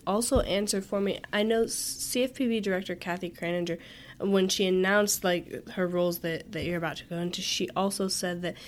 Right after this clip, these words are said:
it would have been better for Congress to legislate these changes, but since they're not, um, the C F P B is taking action. But from what you just said, it sounds like, I mean, the C F P B instituted this, so why would she be saying that, um,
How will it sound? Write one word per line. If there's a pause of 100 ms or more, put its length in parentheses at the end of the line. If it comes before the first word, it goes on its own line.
(180)
it
would
have
been
better
for
Congress
to
legislate
these
changes,
but
since
they're
not, (400)
um,
the
C
F
P
B
is
taking
action.
But
from
what
you
just
said,
it
sounds
like, (520)
I
mean,
the
C
F
P
B
instituted
this,
so (480)
why
would
she
be
saying
that,
um,